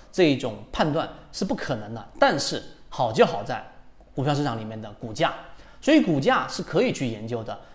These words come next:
以及股价在不同周期里面的变化所形成的背驰是可以被研究的，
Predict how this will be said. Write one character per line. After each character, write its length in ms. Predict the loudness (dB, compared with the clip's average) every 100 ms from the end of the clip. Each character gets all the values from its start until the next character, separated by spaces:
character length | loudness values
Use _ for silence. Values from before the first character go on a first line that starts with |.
| -4
以 80 |
及 200 | -2 0
股 180 | 0 -2
价 160 | 2 2
在 140 | 2
不 180 | 2 0
同 260 | 0 -4 2
周 180 | 4
期 180 | 4 0
里 100 | -2
面 160 | -2 -4
的 100 | -4
变 300 | -2 0 0
化 440 | 2 0 0 -8 -4
所 160 | -2
形 180 | 0 0
成 120 | 0 -2
的 80 |
背 260 | 2 4 4
驰 280 | 0 -6 -6
是 160 | -6
可 180 | -4 0
以 120 | 0
被 140 | 0 -2
研 200 | -4 -6
究 200 | -8 -8
的， 140 | -10